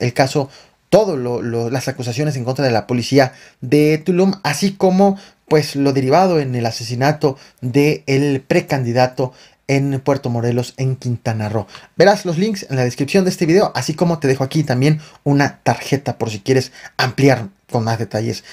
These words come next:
sobre estos acontecimientos. Te comparto el video y, de hecho, lo estás viendo en este momento. Así es como empiezan en esta denuncia. Se ve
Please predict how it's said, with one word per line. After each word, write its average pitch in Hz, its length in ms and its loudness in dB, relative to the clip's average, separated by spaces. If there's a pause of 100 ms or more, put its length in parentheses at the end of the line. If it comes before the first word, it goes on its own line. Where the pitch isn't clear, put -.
(120)
sobre 117 260 2
estos - 300 -8
acontecimientos. 113 1040 -4 (680)
Te 214 100 6
comparto 262 440 0
el 247 80 -4
video 226 360 0 (400)
y, 196 360 -2 (120)
de 123 160 -6
hecho, 147 280 -10 (160)
lo 117 140 -8
estás 135 440 -4
viendo 131 480 -2 (100)
en 120 260 -4
este 131 440 -4
momento. 170 640 0 (100)
Así 143 280 0
es 220 100 2
como 196 200 2
empiezan 170 540 2 (340)
en 139 100 0
esta 147 200 0
denuncia. 180 720 4
Se 127 520 2
ve 151 360 2